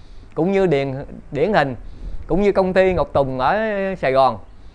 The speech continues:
Trước đây nếu không gặp giáo lý Đức Thầy, cũng là một trai ăn chơi chát tán ở thủ đô. Nếu có tiền trong mình thì ăn nhậu xài gái guốc.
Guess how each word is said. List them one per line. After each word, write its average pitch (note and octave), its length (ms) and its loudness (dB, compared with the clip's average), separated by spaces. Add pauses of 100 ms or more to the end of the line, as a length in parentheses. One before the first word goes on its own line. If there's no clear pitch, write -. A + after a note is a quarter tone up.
(380)
Trước A#3+ 140 4
đây G3 240 6
nếu A3+ 140 2
không F#3+ 200 -2
gặp D#3 180 0
giáo G#3 100 0
lý A#3+ 140 -2
Đức B3 140 -4
Thầy, C3 360 2
cũng D#3+ 240 -4
là E3 100 0
một B2+ 280 -4
trai F#3+ 220 0
ăn F#3 240 -4
chơi F#3+ 260 -2
chát A3 240 -4
tán A3 240 -2
ở D#3+ 140 -2
thủ F3+ 160 -2
đô. F#3+ 280 2 (440)
Nếu A#3 140 4
có A#3+ 140 6
tiền C3 360 0
trong F3+ 160 0
mình B2+ 280 0
thì A#2+ 380 0
ăn F3 200 4
nhậu C#3 240 0
xài A#2+ 360 -2
gái D#3 220 -2
guốc. G#3+ 200 0